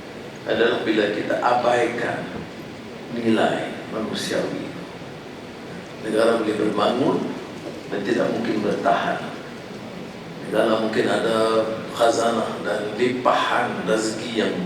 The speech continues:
jenuh, tetapi tidak akan menjamin keadilan dan keselesaan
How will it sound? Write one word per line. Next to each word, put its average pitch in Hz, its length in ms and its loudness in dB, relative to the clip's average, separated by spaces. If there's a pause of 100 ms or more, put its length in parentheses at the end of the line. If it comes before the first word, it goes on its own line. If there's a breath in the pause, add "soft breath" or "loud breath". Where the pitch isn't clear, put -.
(340)
jenuh, 135 400 4 (1200)
tetapi 107 720 2 (400)
tidak - 320 4
akan 92 400 -2 (160)
menjamin 101 560 0
keadilan 104 640 2 (640)
dan 104 180 0
keselesaan 104 960 2